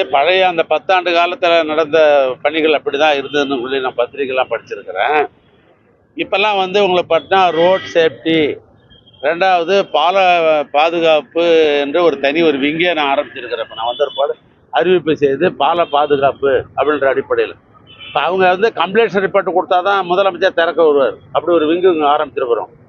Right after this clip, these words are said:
இந்த விபத்தை குறைப்பதற்காக பாலங்கள் தரமாக கட்டப்பட்டிருக்கிறதா, தரத்தோட கட்டப்பட்டிருக்கிறதா, குவாலிட்டி கண்ட்ரோல் இவைகள்லாம் முறையா இருக்குதான்னு பார்த்துட்டு அவங்க சர்டிஃபிகேட், கம்ப்ளைண்ட் சர்டிஃபிகேட் கொடுத்தா தான் பாலத்தை நாங்க இப்ப திறக்கிறோம்.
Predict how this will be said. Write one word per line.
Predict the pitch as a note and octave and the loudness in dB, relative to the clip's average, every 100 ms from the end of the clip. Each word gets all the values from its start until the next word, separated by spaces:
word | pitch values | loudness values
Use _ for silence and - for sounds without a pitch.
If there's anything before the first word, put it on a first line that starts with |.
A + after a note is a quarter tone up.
| _ | _
இந்த | - E3 | 0 2
விபத்தை | E3+ G3 F#3+ E3 | 2 2 0 0
குறைப்பதற்காக | D#3+ D#3 D3 C#3 C3+ B2+ D3+ E3+ - - - _ _ - | 0 2 2 2 0 2 2 2 0 -8 -20 _ _ -4
பாலங்கள் | D#3+ F#3+ F3+ E3+ F3 | -2 -2 -2 -2 -2
தரமாக | D3+ F3 F3+ F3 D3 | -4 0 0 0 -4
கட்டப்பட்டிருக்கிறதா, | D3 F#3+ D#3+ D3 D3+ C3+ C3+ D3+ D3 - - - - | -4 -2 -2 0 0 0 0 2 0 -2 -14 -12 -4
தரத்தோட | C#3+ F3 E3+ D3 | -2 0 -2 -2
கட்டப்பட்டிருக்கிறதா, | C#3+ C#3 C3+ B2+ A#2 A#2 B2+ - | -2 -4 -6 -6 -4 0 -2 0
குவாலிட்டி | F3 E3+ C#3+ | -2 -2 -2
கண்ட்ரோல் | B2+ A#2 G#2 - _ _ _ - | -2 -4 -6 -8 _ _ _ -2
இவைகள்லாம் | D#3+ E3 G3 F3 | 0 2 0 -2
முறையா | E3+ G3 G3 | 0 2 2
இருக்குதான்னு | D#3+ E3+ F#3 F3+ | 0 0 0 0
பார்த்துட்டு | D#3+ A#3 E3 F#3 | -2 -2 0 0
அவங்க | D#3 - | 0 -4
சர்டிஃபிகேட், | D3+ F#3 F3+ - | -2 0 -2 -2
கம்ப்ளைண்ட் | D3+ D#3+ F3 C#3 | -4 -2 -4 -2
சர்டிஃபிகேட் | D3+ D3+ C#3+ C#3 | 0 0 0 -2
கொடுத்தா | C3 C#3 C#3 | 0 0 0
தான் | F#3+ G3 - - - | -2 -4 -14 -12 -4
பாலத்தை | E3 E3+ D3 | -2 -2 -2
நாங்க | D3 C3+ | -2 -2
இப்ப | C3 | -2
திறக்கிறோம். | C#3 A#2+ B2+ G3 | 0 2 2 0